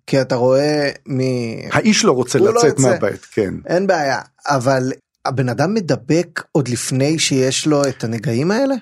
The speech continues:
Speaker 2: זאת נקודה מאוד מעניינת. המקובל בספרות לא. המקובל בספרות שהנגעים הם המדבקים, אבל שוב, הסיפור שאנחנו רואים עכשיו, שבעצם אנשים לא יודעים להגיד שפגשו איש חולה.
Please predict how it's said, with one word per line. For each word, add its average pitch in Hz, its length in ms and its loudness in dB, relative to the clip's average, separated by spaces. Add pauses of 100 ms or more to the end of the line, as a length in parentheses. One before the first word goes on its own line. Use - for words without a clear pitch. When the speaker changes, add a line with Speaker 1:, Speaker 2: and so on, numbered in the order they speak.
(180)
Speaker 2:
זאת 165 260 0
נקודה 151 380 0
מאוד 127 380 0
מעניינת. 104 680 -4
המקובל 139 640 2
בספרות 170 640 -4
לא. - 180 0 (160)
המקובל 151 420 -2
בספרות 143 420 -4
שהנגעים 123 680 0
הם 127 200 0
המדבקים, 113 800 0 (520)
אבל 113 160 -2
שוב, 190 320 0
הסיפור 196 540 -2
שאנחנו 151 480 -2
רואים 139 400 0
עכשיו, 104 460 -4 (580)
שבעצם 160 800 -2
אנשים 165 640 0
לא 165 140 4
יודעים 180 300 2
להגיד 156 280 -2
שפגשו - 480 -2
איש 156 180 -2
חולה. 175 360 0